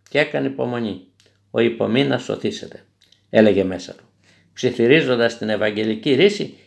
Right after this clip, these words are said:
και είχε την ελπίδα του στο Θεό και στο δίκιο του. Πώς ζούσε ο καημένος ο Παπαγιώργης από την ημέρα που του είχε αφαιρέσει το πετραχύλι ο Μητροπολίτης; Ένας Θεός το ξέρει.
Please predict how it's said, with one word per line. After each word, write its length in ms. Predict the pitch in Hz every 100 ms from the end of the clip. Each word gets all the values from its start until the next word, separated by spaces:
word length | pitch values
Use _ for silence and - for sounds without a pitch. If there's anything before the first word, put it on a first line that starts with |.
| _
και 120 | 113
είχε 220 | 147 135
την 200 | - 117
ελπίδα 440 | 107 104 147 123 113
του 100 | 107
στο 180 | -
Θεό 260 | 104 113 160
και 140 | 160
στο 200 | 120 107
δίκιο 280 | 104 107 90
του. 120 | 87 - _ _ _ _ _ _ _ _ _ _ _ _ _
Πώς 180 | 117 117
ζούσε 260 | 135 135 143
ο 80 |
καημένος 480 | 135 135 135 139 135
ο 80 | 127
Παπαγιώργης 640 | 127 123 120 139 135 117
από 120 | 123
την 160 | 117 117
ημέρα 440 | 110 127 147 123
που 120 | - 110
του 80 |
είχε 280 | 123 135 135
αφαιρέσει 500 | 123 117 110 135 127
το 120 | 113
πετραχύλι 560 | - 110 110 104 131 123
ο 40 |
Μητροπολίτης; 920 | 110 110 104 113 147 180 - - - _ - - _ -
Ένας 340 | 165 147 135
Θεός 300 | 131 117 104
το 100 | 85
ξέρει. 360 | - - -